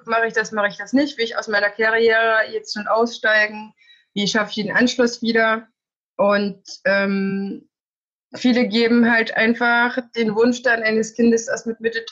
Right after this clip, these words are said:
Anfang, Mitte dreißig nach. Also was ich jetzt einfach jetzt so sehe. Du siehst es auch bei den, äh, Tänzern, die in der Presse sind, wenn wir Let's Dance angucken, die haben jetzt alle mit Mitte dreißig. Wenn sie sagen können, „Okay, ich könnte jetzt die Karriere auch beenden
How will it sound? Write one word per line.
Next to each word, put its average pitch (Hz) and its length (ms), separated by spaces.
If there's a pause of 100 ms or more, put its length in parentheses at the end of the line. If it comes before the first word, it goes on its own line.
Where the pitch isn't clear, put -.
Anfang, 233 420
Mitte 226 200
dreißig 185 460
nach. 185 360
Also 190 380 (440)
was 190 300
ich - 140
jetzt 196 200
einfach 190 280
jetzt 190 200
so 190 80
sehe. 185 180
Du 190 120
siehst 220 240
es - 80
auch 208 200
bei 196 120
den, 208 380 (480)
äh, 190 120
Tänzern, 220 400
die 196 100
in 196 60
der 190 120
Presse 285 400
sind, 247 400
wenn 220 180
wir 214 80
Let's 202 240
Dance 240 300
angucken, 226 760 (500)
die 208 120
haben 208 160
jetzt 214 300 (400)
alle 208 240
mit - 200
Mitte 180 180
dreißig. 185 420
Wenn 226 200
sie 240 80
sagen 240 260
können, 240 220
„Okay, 247 260
ich 233 180
könnte 226 220
jetzt 226 260
die 208 60
Karriere 208 400
auch 190 160
beenden 294 640